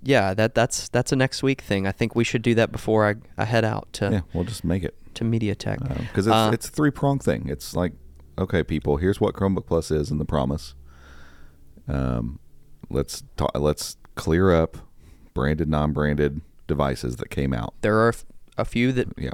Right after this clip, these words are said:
Speaker 2: there's five overlapping
Speaker 1: Mm-hmm.
Speaker 2: devices, so know this and take advantage of the deals if you see 'em,
Speaker 1: Mm-hmm.
Speaker 2: because it's worth it.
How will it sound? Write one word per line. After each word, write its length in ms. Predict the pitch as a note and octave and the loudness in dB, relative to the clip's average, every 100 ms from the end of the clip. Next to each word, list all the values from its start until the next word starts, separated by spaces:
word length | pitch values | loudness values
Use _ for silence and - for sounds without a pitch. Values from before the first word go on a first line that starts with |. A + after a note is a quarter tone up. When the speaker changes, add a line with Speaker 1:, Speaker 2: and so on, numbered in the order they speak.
| - | -6
Speaker 2:
there's 180 | - - | -10 -4
five 320 | - D#2 D#2+ | 0 2 2
overlapping 500 | D#2 D2+ D2 C#2+ D2+ | 2 2 0 0 0
Speaker 1:
Mm-hmm. 60 | |
Speaker 2:
devices, 600 | - D2 C#2 - C#2 - - | 2 2 0 -2 -4 -6 -8
so 160 | - | -2
know 220 | B1+ C2 | 0 2
this 380 | E2 D2 - - - - - - - | 2 2 0 -8 -20 -20 -20 -14 -4
and 80 | |
take 140 | F#2+ D2 | -2 -2
advantage 360 | E2+ C#3 G#2 | 0 0 0
of 60 | D#2 | 0
the 60 | B1+ | 0
deals 240 | C2+ D#2 | 0 0
if 60 | - | -4
you 60 | |
see 120 | - C#2+ | -2 -2
'em, 120 | D#2+ - | -2 -6
Speaker 1:
Mm-hmm. 200 | - G#2+ G2 | -4 -2 -2
Speaker 2:
because 160 | - | -2
it's 140 | B2 - | -6 -2
worth 200 | C2 | -2
it. 100 | - | -2